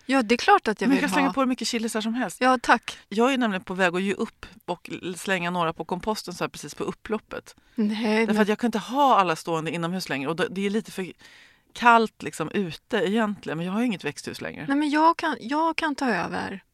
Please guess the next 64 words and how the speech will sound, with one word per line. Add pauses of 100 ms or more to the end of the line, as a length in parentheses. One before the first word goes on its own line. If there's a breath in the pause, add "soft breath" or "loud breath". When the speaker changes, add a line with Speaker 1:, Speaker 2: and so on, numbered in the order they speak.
(120)
Speaker 1:
Jag
har
ju
inga
chilisar
alls.
Speaker 2:
Ja,
Speaker 1:
Så
Speaker 2:
nu
Speaker 1:
kan
Speaker 2:
låter
Speaker 1:
du
Speaker 2:
du
Speaker 1:
få
en
Speaker 2:
helt
Speaker 1:
liten
Speaker 2:
desperat.
Speaker 1:
skål
med (220 loud breath)
tomater
utan
mig.
För
de
håller
på
att
mogna.
Men
gud (120)
vad
jag
tycker
det
går
segt
i
år. (260 loud breath)
Speaker 2:
Ja.
Speaker 1:
Brukar
vara
klart. (280 loud breath)
Speaker 2:
Ja. (140)
Speaker 1:
Nej,
det
är
grönt
fo-,
ja,
de
börjar
ju
skimra
i
färg.
Men
nej,
jag
tycker
det
har
varit
långsamt.